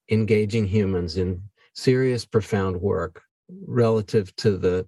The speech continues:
health and vitality and the stories of community. Could you talk about how theater holds that, how theater embraces that particularly?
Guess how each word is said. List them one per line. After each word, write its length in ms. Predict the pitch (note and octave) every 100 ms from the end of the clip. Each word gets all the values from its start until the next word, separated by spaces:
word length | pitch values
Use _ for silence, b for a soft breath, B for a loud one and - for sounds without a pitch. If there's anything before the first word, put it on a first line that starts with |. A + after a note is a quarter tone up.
| _
health 380 | - A2+ G#2+ -
and 160 | G#2+ F#2
vitality 800 | F#2+ F#2 G#2 F#2+ G2+ F#2+ F#2 F2+
and 140 | F2+
the 60 | F2+
stories 480 | - G#2+ F#2+ E2+ F2
of 140 | F2
community. 680 | - F2+ F#2 F#2 - - - _ b b b _
Could 200 | D#3 D3+
you 100 | A#3
talk 480 | A3+ - D#3+ D#3 D3
about 460 | G#2 A2 G#2+ G2+ - -
how 320 | - A#2+ A#2
theater 880 | - - - D3 C3+ G#2 F#2 F2 F2 _ _ _
holds 580 | - - C3+ B2 G#2+ F2+
that, 340 | - E2 E2 - _
how 160 | G2+ G2+
theater 500 | - C#3 A#2+ A2+ F#2+
embraces 800 | G2+ F#2+ F#2 G#2 G#2 G2 F#2+ F2
that 320 | F#2 F2+ - - _ _ _ _
particularly? 1000 | - A2 - A2+ G2 F2 D#2 D#2 D#2